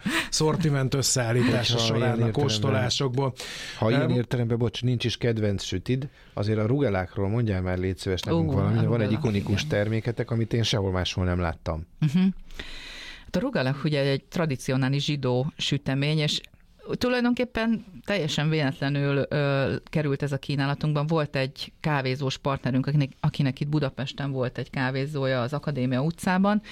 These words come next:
Speaker 3: és pár utcával odébb egy srác, ö, egy zsidó srác készített rugelakot, de csak nagyon keveset
Speaker 2: Mhm.
Speaker 3: eladásra. És kérdezte tőlem ez a partner kávézós, mert akkoriban ő, ő vitt tőlem sütit, hogy nem próbálnám-e már meg a rugelak készítést. Hát mondtam, dehogy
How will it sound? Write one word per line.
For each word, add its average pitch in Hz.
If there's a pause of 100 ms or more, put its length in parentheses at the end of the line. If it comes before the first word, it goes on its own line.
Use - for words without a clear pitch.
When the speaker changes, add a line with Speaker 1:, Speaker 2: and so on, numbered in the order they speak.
(280)
Speaker 3:
és -
pár 226
utcával 123
odébb 165
egy 120
srác, 143
ö, 139 (120)
egy 131
zsidó 147
srác 131
készített 143
rugelakot, 131
de 156
csak 165
nagyon 170
keveset 143
Speaker 2:
Mhm. 98 (300)
Speaker 3:
eladásra. 135
És 147
kérdezte -
tőlem 151
ez 123
a 120 (360)
partner 131
kávézós, 170
mert -
akkoriban 139
ő, 135
ő 135
vitt 147
tőlem 131
sütit, 226 (380)
hogy 170
nem 285
próbálnám-e 131
már 127
meg 120
a 151
rugelak 135
készítést. 123
Hát -
mondtam, 254
dehogy -